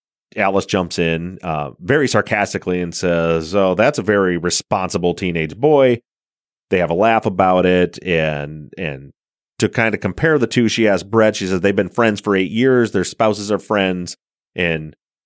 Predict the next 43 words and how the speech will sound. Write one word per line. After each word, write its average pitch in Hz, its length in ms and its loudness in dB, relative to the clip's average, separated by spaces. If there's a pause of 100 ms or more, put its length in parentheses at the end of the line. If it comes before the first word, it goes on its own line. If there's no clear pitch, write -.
in 113 200 0
eight 120 180 0
years, 104 400 4
has 92 140 -2
Brett 104 360 0
ever 101 380 2
asked 90 380 -2 (140)
her 156 180 2
husband 85 560 -2 (160)
to - 80 -4
make 95 200 -2
sure 101 220 0
that 82 140 -4
she 92 160 -6
got 80 180 -2
Alice 104 300 -2
a 92 40 -4
gift?" 87 420 -2 (380)
Uh, 67 320 -6
but 110 180 -2
Brett 165 220 2
does, 147 520 0 (120)
does 117 460 0 (100)
kind 120 160 0
of 92 60 -2
defend 98 380 -2
Adnan 98 420 0
here. 92 220 -2 (100)
He 110 100 0
even 123 220 2
points 123 260 0
out 104 140 -2
during 107 160 0
that, 117 140 -2
he 95 160 -2
says, 92 180 -6
"Well, 104 140 2
no, 107 260 0
but 82 160 -4 (100)
your 104 280 0
husband's 98 360 0
very 110 200 2
responsible. 101 720 -2